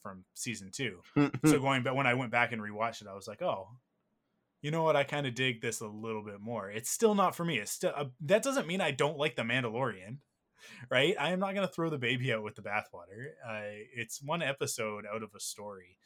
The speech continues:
Speaker 1: If you don't like this episode of the Book of Boba Fett, I don't know, move on with your life.
Speaker 2: It's, it's, it's gonna be fine.
Speaker 1: Yeah,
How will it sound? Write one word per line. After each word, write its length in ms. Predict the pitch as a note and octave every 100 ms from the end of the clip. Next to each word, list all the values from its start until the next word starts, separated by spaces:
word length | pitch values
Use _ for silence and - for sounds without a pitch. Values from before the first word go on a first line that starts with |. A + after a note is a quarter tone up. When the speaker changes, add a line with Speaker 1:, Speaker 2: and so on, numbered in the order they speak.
| - - -
Speaker 1:
If 160 | C3
you 80 | F3
don't 220 | E3 G3
like 240 | C3 C#3+ -
this 200 | C#3+ C3+
episode 460 | A#2+ B2 B2 A#2+ A2
of 120 | G2+
the 80 | G2+
Book 220 | A2 G#2+
of 60 | G2
Boba 260 | G#2+ G2 -
Fett, 220 | G2 F2+ _ _ _ _ _ _ _ _ _ _ _ _ _ _
I 60 | D#3+
don't 80 | F#3+
know, 120 | B2+
move 200 | F3 A#3
on 220 | A3+ A#3+ F#3+
with 180 | B2
your 100 | -
life. 360 | F#2+ F2 - - _
Speaker 2:
It's, 300 | - _ -
it's, 300 | - E2+ _
it's 180 | - F#2
gonna 220 | - B2 B2+
be 100 | C3
fine. 540 | - G2+ F#2 A2 - -
Speaker 1:
Yeah, 240 | A3+ F3+